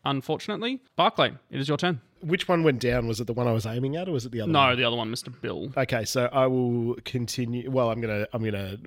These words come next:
Speaker 2: take my shot at,
Speaker 1: Excellent.
Speaker 2: um,
Speaker 1: Do you wanna roll, please?
Speaker 2: and it's a plus one, isn't it?
Speaker 1: Plus one, plus your crossbow skill.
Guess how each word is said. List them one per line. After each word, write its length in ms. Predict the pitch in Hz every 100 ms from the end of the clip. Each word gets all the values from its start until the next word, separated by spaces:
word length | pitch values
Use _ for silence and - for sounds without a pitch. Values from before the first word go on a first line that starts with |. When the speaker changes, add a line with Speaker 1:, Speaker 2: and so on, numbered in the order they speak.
| -
Speaker 2:
take 240 | - 113 110
my 140 | 95
shot 420 | - 117 98 - - 92
at, 140 | 98 -
Speaker 1:
Excellent. 300 | 170 - 135
Speaker 2:
um, 20 |
Speaker 1:
Do 100 | 95
you 60 | 135
wanna 120 | 131 127
roll, 360 | 135 147 131
please? 360 | - - - -
Speaker 2:
and 80 | 120
it's 100 | 110
a 40 |
plus 440 | 123 117 104 - -
one, 260 | 113 117 165
isn't 220 | 170 208
it? 260 | 254 269 233
Speaker 1:
Plus 260 | - 165 -
one, 460 | 143 143 143 139 - _ _ -
plus 260 | - 131 -
your 120 | 131
crossbow 280 | 131 - 139
skill. 260 | - 143